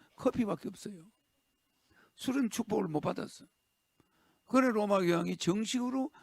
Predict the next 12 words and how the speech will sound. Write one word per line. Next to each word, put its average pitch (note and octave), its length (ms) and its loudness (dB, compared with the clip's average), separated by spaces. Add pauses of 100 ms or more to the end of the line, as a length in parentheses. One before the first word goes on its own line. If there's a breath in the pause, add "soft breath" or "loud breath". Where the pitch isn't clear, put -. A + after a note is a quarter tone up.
(140 soft breath)
커피에다가 G3 720 -2 (300 soft breath)
축복을 A#3 760 -4
내린 B2 320 -2
거예요. - 140 -20 (1040)
<laughs> - 400 0 (320 soft breath)
그다음부터 A3 440 0
이놈의 F3+ 280 -4
커피가 - 540 0 (360 loud breath)
수도원마다 A3+ 800 0
퍼져나가면서 D3+ 920 -8 (760 soft breath)
결국 C4+ 360 0
수도사들이 B3 720 -4